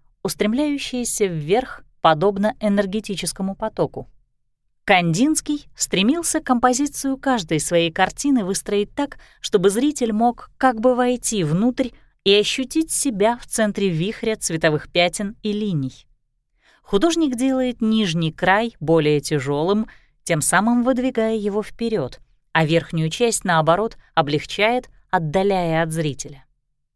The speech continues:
За счет одного из главных контрастов Кандинского между синим и желтым цветами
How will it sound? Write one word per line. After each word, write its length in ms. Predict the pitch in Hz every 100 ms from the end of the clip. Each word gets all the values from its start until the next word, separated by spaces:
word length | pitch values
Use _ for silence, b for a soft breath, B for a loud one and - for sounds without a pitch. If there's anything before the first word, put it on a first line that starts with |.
| _ B B
За 180 | 151 196
счет 220 | - 320
одного 360 | 294 254 269 311
из 160 | 262
главных 560 | 175 233 240 175 165 -
контрастов 680 | 165 156 - 302 - - -
Кандинского 880 | 160 160 151 156 147 - 160 156 151 b b -
между 360 | 165 156 127 151
синим 600 | - 165 165 156 147 - _
и 100 | 190
желтым 500 | 160 175 160 135 135
цветами 580 | - 147 143 254 254